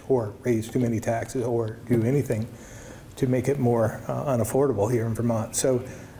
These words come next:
uh, yeah, I think I, I have a, a responsibility to make sure, uh, that, uh, that we can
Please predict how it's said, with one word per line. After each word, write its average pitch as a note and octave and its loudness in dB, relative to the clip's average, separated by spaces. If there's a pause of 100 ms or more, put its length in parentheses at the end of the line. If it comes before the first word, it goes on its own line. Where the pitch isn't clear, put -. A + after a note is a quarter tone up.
(100)
uh, B2+ 2
yeah, C3 2
I A#2+ 2
think C3+ 0
I, C3 2
I B2 4
have A#2+ 2
a, A2+ 0
a A#2+ 2
responsibility B2 2
to A2 0
make A#2 2
sure, A#2+ 2 (460)
uh, A2+ 0
that, G#2+ 0
uh, A2+ 4
that A2+ 0
we A#2+ 4
can A2 2